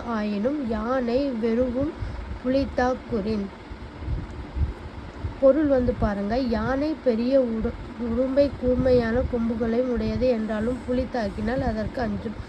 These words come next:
இப்போ இந்த இது சொன்ன பார்த்தீங்களா, சேம் இதே தான், சொற்பொருளும் சரி பொருளும் சரி ரெண்டுக்கும் ஒரே மீனிங் தான். இதுல வந்து பாருங்க, வெறுவும் அப்படின்னா அஞ்சும், வெறுவும் அப்படின்னா அஞ்சும்,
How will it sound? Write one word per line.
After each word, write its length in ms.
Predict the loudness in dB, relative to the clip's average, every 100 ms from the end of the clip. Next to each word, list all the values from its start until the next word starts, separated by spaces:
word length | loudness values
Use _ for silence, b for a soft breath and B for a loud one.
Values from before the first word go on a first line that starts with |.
| B B 0
இப்போ 140 | 6
இந்த 180 | 8 8 4
இது 180 | 4 2
சொன்ன 280 | 0 0 0
பார்த்தீங்களா, 380 | 0 2 2 2 0
சேம் 300 | 4 6 6
இதே 280 | 4 2 0 0
தான், 200 | 0 0 0
சொற்பொருளும் 520 | -2 0 2 2 2 0
சரி 300 | 0 2 -2 -4 B B -2
பொருளும் 420 | 0 0 2 2 0
சரி 200 | -2 0
ரெண்டுக்கும் 540 | 0 0 -2 -2 -2 0
ஒரே 160 | 2 2 2
மீனிங் 360 | 0 0 0 -2
தான். 200 | -2 -4 -2
இதுல 220 | 0 0 0
வந்து 160 | -2 -2
பாருங்க, 360 | -4 -4 -4 -4 -2
வெறுவும் 500 | 0 2 2 0 -2
அப்படின்னா 340 | -2 -2 -4 -4 -2
அஞ்சும், 360 | -2 0 -2 -4 B B B -10 -6 -2
வெறுவும் 420 | 0 0 2 2 0
அப்படின்னா 320 | 0 0 2 2
அஞ்சும், 340 | 0 0 -2